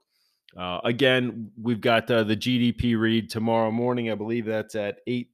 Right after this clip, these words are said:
thirty. Uh, I will be watching for that. I will double check on that time. I'm not a hundred percent certain on that.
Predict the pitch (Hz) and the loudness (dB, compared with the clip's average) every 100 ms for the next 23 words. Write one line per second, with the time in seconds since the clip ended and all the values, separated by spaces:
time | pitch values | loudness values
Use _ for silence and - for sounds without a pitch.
0 | _ 120 139 170 180 _ _ _ _ _ | _ 0 0 -2 -4 _ _ _ _ _
1 | - 90 92 92 95 101 95 101 92 98 | -10 -6 -4 -2 0 0 -2 -2 2 0
2 | 95 104 90 - 92 98 95 - 95 87 | 0 -6 -6 -6 2 4 2 0 -4 -4
3 | 87 101 95 - 95 85 87 82 80 - | 0 0 0 -2 -4 -4 -6 -8 -10 -8
4 | 87 80 82 87 82 80 87 82 80 78 | -6 -4 -6 -4 -6 -4 -6 -8 -10 -10
5 | 87 80 - 98 92 95 95 98 95 | -12 -12 -8 -8 -6 -8 -4 -4 -4